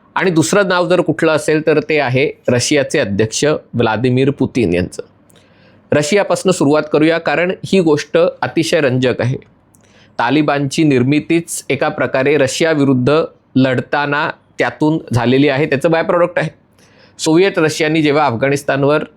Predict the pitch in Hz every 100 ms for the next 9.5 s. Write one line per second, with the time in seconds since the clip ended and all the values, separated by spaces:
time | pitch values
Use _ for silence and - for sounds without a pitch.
0 | _ _ _ - 135 - 175 180 170 139
1 | 135 160 _ _ _ _ _ _ _ _
2 | _ - 151 147 - 135 151 143 143 131
3 | 127 - 110 - - _ _ _ _ -
4 | - 156 180 151 170 185 - 143 151 185
5 | 175 156 151 151 147 165 170 - - 127
6 | 123 143 143 127 127 139 156 196 190 196
7 | 196 143 120 - _ 143 143 143 - 175
8 | 175 160 147 - _ _ _ - 120 135
9 | 156 143 131 143